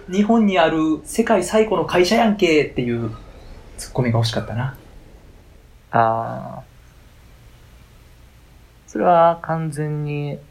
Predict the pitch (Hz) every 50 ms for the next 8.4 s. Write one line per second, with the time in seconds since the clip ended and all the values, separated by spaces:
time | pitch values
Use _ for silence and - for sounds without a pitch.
0 | - - - - - - - - - _ - - _ - - 143 139 135 127 123
1 | 120 - - - - 120 - - - 123 117 113 117 120 120 - - - - -
2 | - - - 233 208 - - 359 - - - - - - - _ _ _ _ _
3 | - _ _ _ - - - _ _ - - - _ _ - - _ _ - -
4 | _ _ _ _ _ _ _ _ _ - - _ _ _ _ _ _ - - 302
5 | 302 269 240 208 - - 127 135 135 - - 143 151 147 147 - - 151 131 120
6 | 117 - 117 117 117 117 110 110 107 - - - 139 - - 135 - - - 131
7 | 113 104 101 107 117 117 117 117 - - _ _ _ _ _ _ _ - - 127
8 | 113 107 104 104 110 113 113